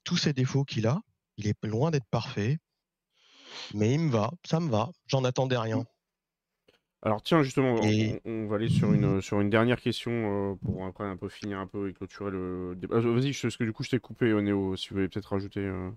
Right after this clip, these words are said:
Speaker 2: excuse-moi.
Speaker 1: Non, non, mais puis si ça aurait pas été un Bethesda, euh, ça aurait été un jeu indep, mais ça m'aurait été aussi en fait.
Speaker 2: Mm.
Speaker 1: C'est juste ça, hein, je veux dire, euh,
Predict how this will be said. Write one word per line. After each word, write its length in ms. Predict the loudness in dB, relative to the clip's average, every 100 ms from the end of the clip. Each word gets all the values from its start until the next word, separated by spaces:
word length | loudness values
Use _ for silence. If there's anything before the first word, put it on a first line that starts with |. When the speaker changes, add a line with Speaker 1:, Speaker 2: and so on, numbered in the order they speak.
| _
Speaker 2:
excuse-moi. 320 | -14 -6 -4 -6 _ _ -2
Speaker 1:
Non, 120 | 0
non, 180 | 2 0
mais 340 | 0 2 2
puis 220 | 0 0 0
si 200 | 0 0
ça 120 | 0
aurait 120 | 0
pas 160 | 0 -2
été 160 | 0
un 100 | 0
Bethesda, 760 | 2 0 0 0 2 0 2 2
euh, 140 | 0 0
ça 140 | 0
aurait 100 | 0
été 140 | 2
un 120 | 2 2
jeu 200 | 4 2
indep, 360 | 2 2 0 0
mais 100 | 0
ça 140 | 0
m'aurait 300 | 2 2 2
été 200 | 2 2
aussi 300 | 2 0 0
en 80 | -2
fait. 320 | -2 -4 -4
Speaker 2:
Mm. 120 | -6 -6 _ _ _ _ _ _
Speaker 1:
C'est 120 | -4
juste 260 | 0 2 0
ça, 180 | 0 0
hein, 200 | 0 -2
je 60 |
veux 80 | -2
dire, 260 | 0 0 0
euh, 200 | -2